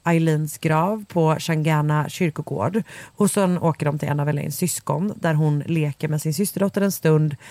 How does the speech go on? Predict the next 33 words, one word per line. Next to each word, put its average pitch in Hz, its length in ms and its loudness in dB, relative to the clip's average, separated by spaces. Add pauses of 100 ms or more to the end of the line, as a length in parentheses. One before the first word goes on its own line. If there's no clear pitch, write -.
(140)
innan 160 320 4
de 160 200 -2
sen 92 400 -6
tar 156 120 -2
sällskap 143 380 -4
hem, 147 260 -2
hon 151 200 0
och 139 140 -4
hennes 143 200 -4
pappa. 151 320 -2 (1600)
Dagen 220 340 4
efter 170 520 2
ska - 220 -4
Franks 165 500 -2
fru 151 240 2
Sheila 147 500 2
möta 175 420 0
Elaine 143 520 0
på 139 220 -2
busshållplatsen 165 720 -2
utanför 165 320 0
hennes 151 240 -2
hus 196 280 0
för 180 100 -2
att 165 60 -2
skjutsa 170 220 -2
henne 151 180 0
till 151 120 -6
Dublin 156 420 0
och - 200 -6
The 147 180 -8
Tall 156 300 -2
Ships - 340 -10